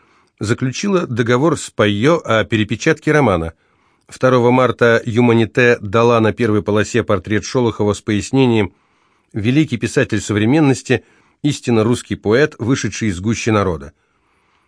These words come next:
С двадцать пятого марта по четырнадцатое июля тридцатого года в девяносто семи номерах был опубликован первый том "Тихого Дона". Тираж "Юманите" составлял сто тысяч экземпляров.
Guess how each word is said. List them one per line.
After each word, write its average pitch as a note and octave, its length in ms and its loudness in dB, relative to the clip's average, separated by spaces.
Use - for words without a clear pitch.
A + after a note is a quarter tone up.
С E2 140 -6
двадцать - 360 -2
пятого D3+ 300 0
марта C#3 460 2
по B2 140 -2
четырнадцатое C3 600 -2
июля A2+ 280 0
тридцатого G#2 520 -2
года B2 380 0
в F#2+ 100 -10
девяносто C#3+ 440 0
семи B2+ 220 2
номерах A2+ 600 0
был D#3 260 0
опубликован C3+ 680 0
первый B2 320 2
том C3 260 0
"Тихого A2+ 380 -4
Дона". F2 360 -4
Тираж B2+ 360 2
"Юманите" B2 640 2
составлял A#2+ 560 0
сто - 180 -4
тысяч - 340 -6
экземпляров. G#2 640 -2